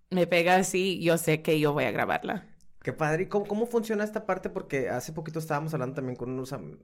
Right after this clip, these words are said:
Speaker 2: digo, así, en una plática con unos amigos del tema de las composiciones, ¿verdad? No sé cómo será el tema de que, "Ah, es que esta canción la compone tal pa-, tal
Speaker 1: Ujú.
Speaker 2: persona", pero qué bonito. Creo que estábamos hablando de, de los de La Firma.
Speaker 1: Ok.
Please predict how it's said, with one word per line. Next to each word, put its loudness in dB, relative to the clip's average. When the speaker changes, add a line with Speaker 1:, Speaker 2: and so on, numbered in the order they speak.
Speaker 2:
digo, -2
así, -2
en -4
una -8
plática -6
con -8
unos -8
amigos -6
del -6
tema -6
de -4
las -4
composiciones, -6
¿verdad? -8
No -6
sé -4
cómo -6
será -2
el -6
tema -2
de -14
que, -12
"Ah, -6
es -4
que -12
esta -12
canción -4
la -12
compone -8
tal -10
pa-, -6
tal -2
Speaker 1:
Ujú. -2
Speaker 2:
persona", -2
pero -4
qué -6
bonito. -6
Creo -12
que -14
estábamos -6
hablando -6
de, -4
de -6
los -8
de -6
La -4
Firma. -6
Speaker 1:
Ok. -6